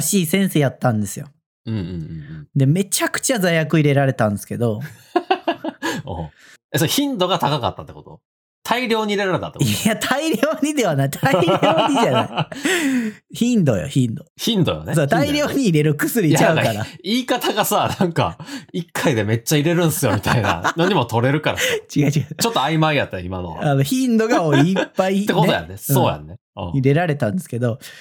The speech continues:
Speaker 2: うん。
Speaker 1: まあさ、これ冷静になって考えるとさ、結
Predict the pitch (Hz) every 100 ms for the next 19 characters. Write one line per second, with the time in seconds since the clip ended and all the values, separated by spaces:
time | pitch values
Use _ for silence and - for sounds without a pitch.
0 | - 87 82 147 143 - - 113 101 -
1 | - 196 453 508 508 571 571 381 156 151
2 | 151 147 143 131 135 127 - 113 440